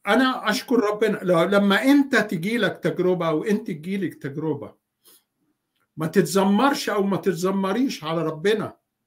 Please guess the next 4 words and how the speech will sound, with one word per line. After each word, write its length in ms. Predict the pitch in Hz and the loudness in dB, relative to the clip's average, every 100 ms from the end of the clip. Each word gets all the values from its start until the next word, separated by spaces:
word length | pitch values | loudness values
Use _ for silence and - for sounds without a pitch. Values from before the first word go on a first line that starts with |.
| _ _ _ _ _ _ _ _ _ | _ _ _ _ _ _ _ _ _
لاحظي 480 | 123 185 185 151 170 | -4 -2 -2 -4 -2
أولادك 680 | 156 156 165 196 190 156 - | -2 -2 0 -2 -2 -4 -6
الصغيرين 840 | - - 147 151 165 160 196 196 | -8 -8 -6 -4 -4 -4 -4 -4
بيسمعوكي، 920 | 147 139 127 131 123 160 175 - - | -4 -4 -6 -8 -6 -4 -4 -6 -16